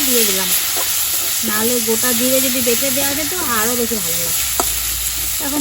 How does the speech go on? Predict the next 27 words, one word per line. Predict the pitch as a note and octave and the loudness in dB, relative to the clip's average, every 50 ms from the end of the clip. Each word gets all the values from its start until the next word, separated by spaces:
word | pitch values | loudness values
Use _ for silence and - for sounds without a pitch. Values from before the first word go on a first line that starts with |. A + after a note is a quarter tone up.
| C4 | 0
যা | B3+ B3 B3+ C#4 | 2 0 0 0
আছে | C#4+ - E4+ E4 C#4 A#3 | -2 -2 -2 -2 0 0
ওটাই | A3+ - - C#4+ D#4 D#4 - D#4+ | 0 0 2 2 2 2 2 2
চালিয়ে | D4 D4 D4+ D#4+ D#4 C#4+ | 2 2 2 2 2 2
দাও, | E4 F4+ - - - - - - - - - - - - | 0 0 0 2 2 2 0 -2 -4 -6 -6 -6 -6 -6
তাই | B3+ D4+ E4+ | -6 -6 -4
না? | F4 - - - - - - - - - - - - - - - - - - - - - - - - - - - - - - - - - - - - - - G#3 G3 | -4 -6 -6 -6 -8 -8 -8 -8 -6 -6 -8 -8 -8 -8 -8 -8 -8 -8 -6 -6 -6 -6 -6 -6 -6 -8 -8 -6 -4 -2 0 2 2 2 2 2 2 2 2 2 2
অল্প | G3 G3+ F#3+ - A3+ A3 | 2 2 2 2 2 2
অল্প | A3+ A3 - A#3 A3+ A3 | 2 2 2 2 2 2
জল | G#3+ G3+ G3 G3+ G#3 G#3+ | 2 2 2 2 2 2
দিয়ে | A#3+ C4 D#4 F4+ F#4+ - - - - - - - - - | 4 4 4 2 2 0 0 0 0 0 0 0 0 0
ভালো | G3 G3+ G#3 G#3+ | 0 0 0 0
করে | A3+ A#3+ C#4 - - - - - - - | 0 0 2 2 2 4 4 4 4 4
কষতে | - G#3+ G#3+ - A3+ A3+ - | 4 4 4 4 4 4 2
থাকবে। | - - - - - - - - - - - - - - - - - - - - - - - - - - - - - - - - - - - - - - - - - - - - - - - - - - - - - | 2 2 4 4 4 2 0 0 0 -2 0 0 0 0 0 0 0 0 0 0 0 0 0 0 0 0 0 0 -2 -2 -2 -2 -2 -2 -4 -4 -6 -6 -8 -10 -14 -14 -14 -14 -12 -10 -10 -10 -10 -10 -12 -10 -8
চলো, | A#3 A#3 B3 C4 C4 B3 A#3 | -6 -2 -2 0 2 2 2
মশলাটা | A#3 A3 - - A#3 A#3+ A#3 B3 B3 A#3+ | 2 2 0 0 -2 -2 0 0 2 2
এই | A#3 | 2
যে | A#3+ B3 B3+ B3 - - - - - - - - | 2 2 0 -2 -4 -4 -6 -6 -6 -6 -4 -2
সুন্দর | - A#3 A3+ A3+ A3 A3+ A#3 A#3 A3 | 0 2 2 4 4 4 2 2 2
করে | A#3 A3+ A#3 | 2 0 0
একদম | A3 G#3+ A3+ A3+ A3 - | 0 0 0 0 0 0
কষানো | G#3 G3+ - A3 A3+ A3+ A3 | -2 -2 0 0 0 2 2
হয়ে | A3 A3+ A#3 | 2 2 2
গেছে। | A#3+ A#3+ - C#4+ E4 F#4+ - - - - - - - - - - - G3+ | 2 2 2 0 -2 -2 -2 -4 -6 -6 -6 -6 -6 -6 -6 -6 -4 -4
এবারে | G3+ G#3 G3+ G#3 A3 G3+ - - - - - - | -2 -2 -2 -2 -2 -4 -4 -6 -8 -8 -6 -2
সেদ্ধ | - A3+ A3 G3 | 0 2 2 2